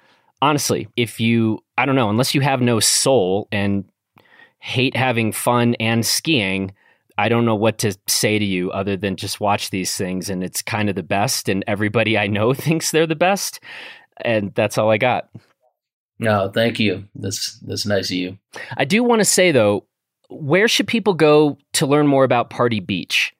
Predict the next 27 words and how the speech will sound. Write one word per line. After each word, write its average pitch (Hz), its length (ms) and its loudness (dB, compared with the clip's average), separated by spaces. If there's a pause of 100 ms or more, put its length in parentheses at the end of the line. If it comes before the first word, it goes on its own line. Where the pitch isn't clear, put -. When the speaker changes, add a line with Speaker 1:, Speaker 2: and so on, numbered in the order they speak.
(260)
Speaker 1:
'Cause 120 140 0
I 135 100 2
wanna, 147 440 2
I 135 120 2
think 147 320 -2
we 139 180 2
need 139 140 2
to 127 80 2
get 120 160 2
some - 160 -2
more 120 160 2
folks - 280 -2
out 101 200 -2
there, 101 180 2
too. 101 400 -2
Speaker 2:
Party 147 220 4
beach 147 180 0
ski 151 160 -2
camps 135 300 0
dot 127 180 2
com, 143 540 2
and 107 280 2
we 104 140 2
also 101 600 4
are 95 200 6
on 95 500 2 (360)
Instagram. 101 680 -4